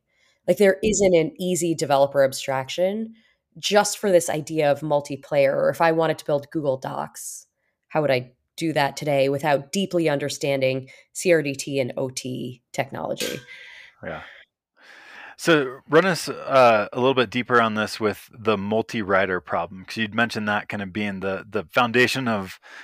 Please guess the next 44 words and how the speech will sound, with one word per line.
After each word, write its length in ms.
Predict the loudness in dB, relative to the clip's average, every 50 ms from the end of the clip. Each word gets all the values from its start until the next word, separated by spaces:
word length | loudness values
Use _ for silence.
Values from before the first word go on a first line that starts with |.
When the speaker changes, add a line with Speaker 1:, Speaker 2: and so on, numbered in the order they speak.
| -18 -14 -4
Speaker 2:
of 500 | 2 4 4 4 4 2 -2 -6 -12 -18 -10
the 140 | -6 -6 -4
challenges 580 | -4 -2 -2 -2 0 -2 -2 -2 -2 -4 -2 0
around 280 | 0 0 0 -2 -4
distributed 580 | -6 -8 -8 -6 -6 -4 -2 -2 -2 -4 -4 -4
data. 400 | -6 -6 -4 -4 -6 -6 -8 -10 -12 -18 -18 -18 -18 -10 -6
Um, 300 | -4 -2 -2 -4 -6 -8
give 140 | -6 -4 -4
us 180 | -4 -4 -4 -8
a 60 | -8
little 240 | -4 -2 -2 -2 -2
more, 260 | -2 -2 -4 -4 -6 -10 _ -8
more 260 | -6 -4 -2 -2 -2
on 140 | -2 -2 -4
what 140 | -4 0
that 140 | 2 2 2
is. 240 | 2 0 -2 -2 -4 -4 -2 -2
<laughs> 80 | -2 -4 -6 _ _ _ _ _ _ _ _ _ _ _ -6
Speaker 1:
Yeah, 360 | -4 -2 -2 0 0 0 0
I 80 | 0 0
mean, 180 | 0 0 0
at 140 | -2 -2 -4
the 80 | -6 -10
highest 480 | -8 -4 0 2 2 4 2 2 0
level, 480 | 0 2 2 4 6 6 6 6 6 6
it's 220 | 2 -2 -4 -4 -4
the 140 | -2 0 0
idea 420 | 0 0 0 0 0 2 2 2
that 220 | 2 0 -2 -2 -2
if 200 | -4 -6 -6 -8
two 260 | -10 -6 -4 -4 -4
people 480 | -4 -4 -4 -4 0 2 4 6 6 6
are 200 | 4 4 2 0
writing 580 | 0 2 2 2 2 2 2 0 -2 -2 -4 -2
at 160 | -2 -2 -2 -2 -4 _
the 280 | 0 2 2 2 0 -4
exact 360 | -6 -2 0 0 0 0 -2
same 240 | -4 -4 -4 -4 -4
time, 720 | -6 -6 -6 -4 -2 -2 0 0 -2 -2 -4 -6 -8 -12 _ _ _ _ _ _ _ _ _ -4
um, 260 | -2 0 0 0 -2
how 240 | -4 0 2 4 4
do 80 | 4
you 140 | 4 0 -2
determine 800 | -2 -4 -6 -6 -4 -4 -4 -2 0 0 0 0 -2 -4 -8 -10